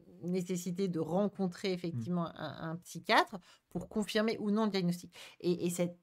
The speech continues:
Speaker 1: question de, une fois que l'autodiagnostic est porté et qu'il est totalement ancré avec une forme d'identification, effectivement, c'est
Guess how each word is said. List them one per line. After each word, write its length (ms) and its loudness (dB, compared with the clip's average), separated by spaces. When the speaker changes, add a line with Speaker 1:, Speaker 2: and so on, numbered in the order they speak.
Speaker 1:
question 420 0
de, 160 2
une 120 0
fois 200 4
que 100 -2
l'autodiagnostic 800 0
est 60 2
porté 500 -2
et 60 -6
qu'il 220 -4
est 140 2
totalement 540 2
ancré 640 6
avec 360 2
une 120 0
forme 260 4
d'identification, 920 0
effectivement, 520 2
c'est 220 -4